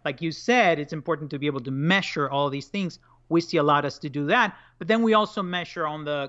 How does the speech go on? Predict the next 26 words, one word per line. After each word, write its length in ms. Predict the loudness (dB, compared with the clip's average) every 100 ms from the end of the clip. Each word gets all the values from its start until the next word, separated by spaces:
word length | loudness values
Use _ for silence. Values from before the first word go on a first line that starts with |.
| -6
Google 180 | -2 2
Analytics 460 | 4 4 2 2 0
side 200 | 2 2
of 140 | 2
things, 240 | -2 -4
page 360 | -2 -2 -2 -4
views 340 | -4 -4 -4
and 120 | -6 -6
things 200 | -4 -2
like 160 | 0
that, 320 | 2 2 2 -4 _ _ _ -2
or 260 | 2 2
on 220 | 2 -2
HubSpot, 540 | 2 0 0 -4 -4 -4
leads 400 | -6 -4 -6 -6
and 120 | -4
customers. 460 | -2 -2 -6 -10 -8
So 100 | -6
we 140 | -6
connected 580 | -6 -4 -2 -4 -6 -6
the 120 | 0
dots 240 | 0 0
between 340 | -4 -8 -8 -6
the 80 | -4
different 460 | -4 -2 -2 0
things, 280 | 2 0